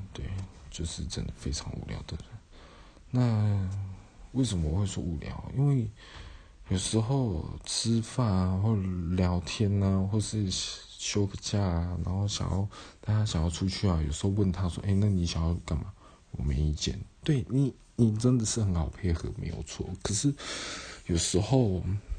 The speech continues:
有时候会不会是一个反效果？那当然，我自己也有检讨我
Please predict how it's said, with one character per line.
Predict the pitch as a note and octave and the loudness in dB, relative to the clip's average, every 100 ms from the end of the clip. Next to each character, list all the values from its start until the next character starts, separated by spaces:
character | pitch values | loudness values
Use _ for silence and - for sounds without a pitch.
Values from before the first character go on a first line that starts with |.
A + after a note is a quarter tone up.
| - - - - - - | -8 -16 -18 -20 -20 -6
有 | F2 D2 | 0 0
时 | - | 4
候 | A2+ A2+ | 4 6
会 | A#2+ | 4
不 | G#2 | 4
会 | D#2 | 2
是 | - F#2 | 2 0
一 | |
个 | - G1+ C#2 | -2 -4 -4
反 | - - D2 | -6 -6 -2
效 | - - D2+ - | 0 2 0 -2
果？ | - - - - - - - | -8 -8 -14 -18 -18 -14 -4
那 | A2 | 2
当 | A2+ | 4
然， | G#2 F#2 | 4 2
我 | - | 0
自 | - F#2 | 2 4
己 | - C#2 | 4 2
也 | |
有 | D#2 | 2
检 | - D2 | 0 -2
讨 | - | 0
我 | F2 | -2